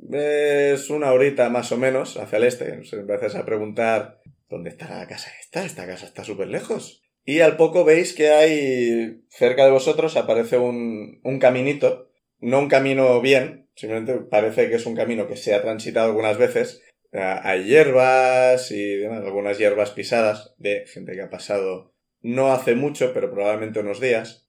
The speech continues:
Y avanzáis un poco más y llegáis, eh, efectivamente a una casa. Parece una casa, va-,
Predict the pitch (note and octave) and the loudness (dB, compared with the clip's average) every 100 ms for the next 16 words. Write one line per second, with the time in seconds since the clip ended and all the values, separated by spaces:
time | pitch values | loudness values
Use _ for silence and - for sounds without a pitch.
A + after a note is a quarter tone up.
0 | _ _ - A2+ A#2 A#2 B2+ C#3+ C#3 C#3+ | _ _ -2 0 0 0 0 0 -2 0
1 | D3+ D#3+ F3 - C3 A#2 A2+ A2+ A#2 B2 | 2 2 0 -4 -4 0 0 2 0 -2
2 | C3 B2 B2 A#2 A#2+ B2 B2+ C3+ A#2 A2+ | 0 0 0 -4 -2 -2 -2 -2 -2 -2
3 | A#2 - A#2+ - _ _ _ A#2 B2+ F3 | -4 -2 -6 -8 _ _ _ -6 -2 -2
4 | F#3 D#3+ D#3 E3+ E3 C3+ A2+ A2 A2 | -2 0 0 2 2 4 4 2 0